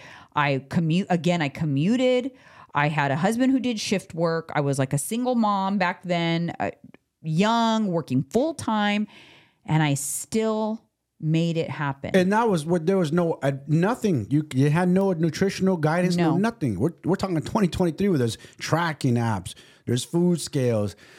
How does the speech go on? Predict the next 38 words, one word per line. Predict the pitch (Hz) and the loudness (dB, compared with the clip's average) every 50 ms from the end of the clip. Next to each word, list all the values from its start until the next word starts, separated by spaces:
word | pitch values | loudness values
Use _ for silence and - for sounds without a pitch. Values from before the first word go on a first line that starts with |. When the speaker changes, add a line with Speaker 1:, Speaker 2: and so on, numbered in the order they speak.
| - - _ - | -20 -20 _ -8
Speaker 2:
air | - 139 180 196 190 151 | 0 2 2 2 2 0
fryers. | - - 143 135 123 117 110 110 120 | -2 -2 -2 0 0 0 0 0 0
You | 147 196 | -2 -2
can | - 175 156 156 | -2 -2 -2 0
make | 175 180 - 165 | 0 0 0 -2
it | 143 | -4
so | - - - 190 196 196 | -4 -4 -4 -4 -2 -4
simple. | 180 - 202 196 - 143 123 | -4 -4 -4 -4 -2 0 0
There's | 120 120 - | 2 0 0
foods | - - 180 208 208 165 156 | 0 0 2 2 4 4 4
now | 170 180 196 | 4 6 6
Speaker 1:
Meal | 214 226 226 226 | 4 4 2 2
Speaker 2:
that, | 214 | 0
that | 127 | 2
Speaker 1:
prep | - 202 160 147 - | 2 2 2 2 -2
companies. | - 165 190 151 151 - 151 135 127 | 0 0 2 2 2 0 2 2 4
Speaker 2:
Easy | 131 302 311 311 285 208 160 151 110 113 | 4 4 4 4 2 2 2 2 2 4
meal | 143 170 180 170 | 4 2 2 0
prep | - 160 143 131 - | 0 -2 -2 -2 0
companies. | - 139 131 - - 117 110 104 92 - - - | 0 0 0 0 0 0 0 0 0 -4 -8 -4
There's | - 170 160 139 | -2 -2 0 0
a | 139 | -2
lot | 123 131 151 170 160 | -2 0 -2 -2 -2
of | 135 131 | 0 0
options. | 147 180 180 - 127 101 90 82 | 0 -2 -2 -2 -2 -4 -2 -2
The | 98 110 | -2 -2
money | 170 175 170 165 | 0 0 2 2
you're | 160 143 | 0 0
spending | - - 165 151 151 135 | 0 -2 0 0 2 2
on | 135 | 2
eating | 135 143 147 135 135 131 135 | 2 2 2 4 4 2 2
out, | 147 160 - - | 0 -2 -2 -2
pay | - 185 | -2 -2
attention | 185 - 202 208 185 - | -2 0 -2 -2 -2 -2
to | 190 | -2
your | 190 160 | -2 -2
food | - 202 208 175 | -2 -2 -2 0
bill. | 135 98 85 | 0 -2 -4